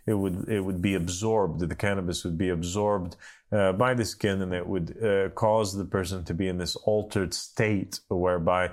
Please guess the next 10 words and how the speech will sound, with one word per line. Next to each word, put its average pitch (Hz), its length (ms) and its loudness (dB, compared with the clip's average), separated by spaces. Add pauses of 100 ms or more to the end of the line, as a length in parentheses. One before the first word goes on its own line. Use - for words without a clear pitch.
(280)
he 104 120 4
would 92 200 0
become, 92 480 -2 (300)
uh, 90 240 4 (100)
closer 98 880 0
to 98 560 0 (180)
Allah 92 260 2
subhanahu 76 460 -6
wa 76 80 -4
ta'ala. 69 220 -6